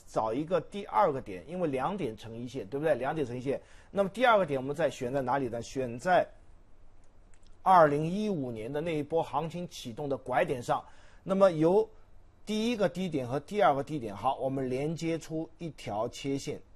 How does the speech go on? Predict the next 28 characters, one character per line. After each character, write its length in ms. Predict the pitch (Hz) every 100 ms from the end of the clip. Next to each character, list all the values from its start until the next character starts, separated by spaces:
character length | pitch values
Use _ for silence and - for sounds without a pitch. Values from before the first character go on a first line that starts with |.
| -
这 140 | 165
个 80 | 139
呢 120 | 120
就 120 | 117 131
叫 80 |
一 80 | 127
条 160 | 120 117
切 200 | - 131
线。 220 | 143 104 - - - -
那 160 | 208
么 200 | 196 190 - -
记 200 | - 202
住 160 | 160 160
一 80 |
点 200 | 135 98
啊， 240 | 90 95 - - -
向 420 | - 262 226 175
上 260 | 196 208 160
的 120 | 139
趋 260 | - 175
势 180 | 131 -
的 140 | 139 127
切 260 | - 165
线， 300 | 156 180 117 - - - - - - -
它 260 | 202 202
回 400 | 190 143 143 214
踩 320 | 214 143 107 101
的， 260 | 135 147